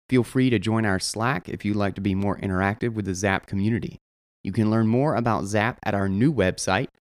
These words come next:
zap H Q dot I O, and sign up for our Fiat to Lightning beta at fiat to lightning dot com. As I said above, I've got more coming. I'll talk to you soon.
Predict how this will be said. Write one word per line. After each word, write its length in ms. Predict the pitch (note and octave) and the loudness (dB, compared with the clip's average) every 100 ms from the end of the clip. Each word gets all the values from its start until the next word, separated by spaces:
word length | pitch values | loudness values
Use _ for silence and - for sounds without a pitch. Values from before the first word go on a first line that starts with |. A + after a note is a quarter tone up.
| _ | _
zap 360 | - G#2 G#2 - A2 | -2 0 0 -2 -2
H 280 | G#2 - - | -2 -2 -4
Q 220 | A2+ A2+ | -2 0
dot 260 | A2 G2 F#2+ | 0 0 0
I 180 | F2+ | 0
O, 300 | A2 A#2+ G#2 - - - | 2 0 -2 -6 -18 -10
and 200 | - G#2 | -2 0
sign 280 | - A#2+ A2+ | 0 0 2
up 180 | C3+ - | 0 -2
for 220 | - A2+ | -4 -2
our 160 | F#2 F#2 | 0 -2
Fiat 520 | - D3+ D3 C#3+ - | -4 -2 0 0 -4
to 120 | - | -6
Lightning 480 | G2 A2+ B2+ A#2 G#2+ | -2 -2 0 -2 -2
beta 400 | F#2 G2 G#2+ C#3 - _ _ | 0 0 0 -2 -6 _ _
at 160 | - F2+ | -6 -6
fiat 460 | - C3 C#3 C#3 - | 0 2 4 2 -2
to 80 | |
lightning 420 | C#3+ G#2+ - G#2+ G2 | 0 0 0 -2 0
dot 240 | G#2 - | -2 -2
com. 340 | G#2 D#2+ - - _ _ _ _ _ _ _ | -4 -6 -8 -14 _ _ _ _ _ _ _
As 140 | A2+ A2 | 0 4
I 80 | A#2+ | 4
said 220 | C#3 C3 | 4 4
above, 420 | B2+ C3 B2+ - _ _ - | 4 2 0 -8 _ _ -2
I've 180 | A2+ G2 | 0 4
got 280 | A#2 - | 2 2
more 200 | A2 A2 | 0 0
coming. 380 | - G2+ F2 D#2+ - _ _ _ _ - | 2 0 -2 -6 -14 _ _ _ _ -8
I'll 80 | |
talk 260 | - A2 G#2 | 2 4 4
to 80 | C3 | 4
you 80 | C3 | 2
soon. 420 | - A2+ G#2+ | 2 2 0